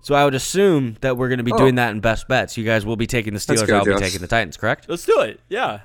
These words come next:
Speaker 3: I'm down.
Speaker 1: All right,
Speaker 2: Not even
Speaker 1: well,
Speaker 2: concerned.
Speaker 1: fuck yeah, that's
Speaker 3: Is
Speaker 1: gonna
Speaker 3: it
Speaker 1: be,
Speaker 3: in
Speaker 1: uh,
Speaker 3: Pittsburgh or is it in Tennessee?
Speaker 1: it is in
Speaker 2: Good, we'll
Speaker 1: Tennessee.
Speaker 2: get a better line.
Speaker 1: All right.
Speaker 2: It's better.
Speaker 3: Yeah, that's exactly <laughs> what I was thinking. Yeah.
Speaker 2: Perfect.
Speaker 3: Perfect.
Speaker 1: That's
Speaker 3: Let's do
Speaker 1: fucking
Speaker 3: it.
Speaker 1: awesome. I,
Speaker 3: Let's ride.
Speaker 1: I, I'm fucking stoked. Steelers, ti-, like, that we,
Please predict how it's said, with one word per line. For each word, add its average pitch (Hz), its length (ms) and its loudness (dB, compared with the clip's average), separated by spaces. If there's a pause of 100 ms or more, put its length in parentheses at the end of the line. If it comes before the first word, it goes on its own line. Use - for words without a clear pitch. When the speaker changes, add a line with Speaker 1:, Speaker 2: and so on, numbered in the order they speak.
Speaker 3:
I'm 156 140 -16
down. 254 160 -2
Speaker 1:
All - 40 6
right, 139 120 6
Speaker 2:
Not 139 80 2
even 135 100 2
Speaker 1:
well, 127 80 -2
Speaker 2:
concerned. 101 420 0
Speaker 1:
fuck 202 240 -2
yeah, 107 160 -2
that's 135 240 -4
Speaker 3:
Is 202 80 2
Speaker 1:
gonna 190 120 2
Speaker 3:
it 185 40 4
Speaker 1:
be, 185 140 4
Speaker 3:
in 127 80 2
Speaker 1:
uh, 110 240 2
Speaker 3:
Pittsburgh 247 220 0
or 165 160 -2
is 139 140 -8
it 139 60 -12
in 135 160 -10
Tennessee? 117 360 -10
Speaker 1:
it 127 120 4
is 127 120 2
in 156 100 2
Speaker 2:
Good, 160 80 0
we'll 170 120 6
Speaker 1:
Tennessee. 104 260 4
Speaker 2:
get 113 100 2
a 107 40 2
better 113 220 2
line. 104 360 0
Speaker 1:
All 123 80 2
right. 139 160 6
Speaker 2:
It's 98 100 -2
better. 101 340 -4
Speaker 3:
Yeah, 160 240 0
that's 131 240 -6
exactly 151 440 0
<laughs> - 20 4
what 233 160 6
I 220 100 6
was 190 140 -6
thinking. 190 460 -8
Yeah. 185 200 -2
Speaker 2:
Perfect. - 240 -16 (200)
Speaker 3:
Perfect. 202 220 -14
Speaker 1:
That's 220 160 2
Speaker 3:
Let's - 20 -6
do - 40 -10
Speaker 1:
fucking 233 200 4
Speaker 3:
it. 175 80 4
Speaker 1:
awesome. 160 440 2
I, 131 140 0
Speaker 3:
Let's - 140 -12
ride. 151 260 -6
Speaker 1:
I, 131 320 0
I'm 180 100 -4
fucking 107 320 -2
stoked. - 540 -2 (640)
Steelers, 185 500 2
ti-, 196 80 2
like, 151 260 -2
that 160 160 2
we, 165 240 -2